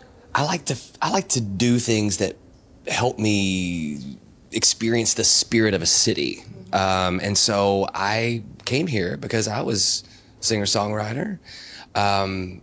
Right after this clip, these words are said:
I was like, "I'm, I'm gonna be about the labels. I don't care about this acting thing." But I had seen this magazine called Backstage West in the floor of this girlfriend I was hanging out on her futon. Uh,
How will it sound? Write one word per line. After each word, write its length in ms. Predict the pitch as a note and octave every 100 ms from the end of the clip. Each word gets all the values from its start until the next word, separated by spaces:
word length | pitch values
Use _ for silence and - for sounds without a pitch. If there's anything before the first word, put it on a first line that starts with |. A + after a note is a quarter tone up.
| -
I 140 | F2
was 100 | F#2
like, 160 | F#2 F#2
"I'm, 240 | F2+ C#3
I'm 160 | F2 G#2
gonna 140 | D#3
be 100 | A2
about 220 | F#2+ E2+ -
the 80 |
labels. 640 | D#2 F#2 - A1 - - -
I 60 | G#2+
don't 140 | D3
care 160 | - -
about 100 | A2
this 140 | F2+
acting 200 | C3+ C#3+
thing." 200 | A2+ G2+
But 200 | G#2 C3+ - -
I 60 |
had 140 | A#2+ A#2+
seen 180 | C#3+ C3
this 160 | A2+
magazine 400 | C3 D#3 C3+ A2+
called 220 | G#2+ G2
Backstage 480 | G#2+ G#2+ - G#2 F#2+
West 340 | A2+ A#2 - A2
in 60 |
the 60 | G2+
floor 300 | - G#2+ A2
of 60 | G2+
this 140 | F#2+
girlfriend 360 | - G2 G2+ G2
I 20 |
was 240 | F#2 - - - -
hanging 300 | - G2 F#2
out 160 | F#2 F2+
on 100 | F2+
her 80 | F#2
futon. 500 | G2 F#2+ G2+ F#2+ - - - - - - -
Uh, 160 | G2+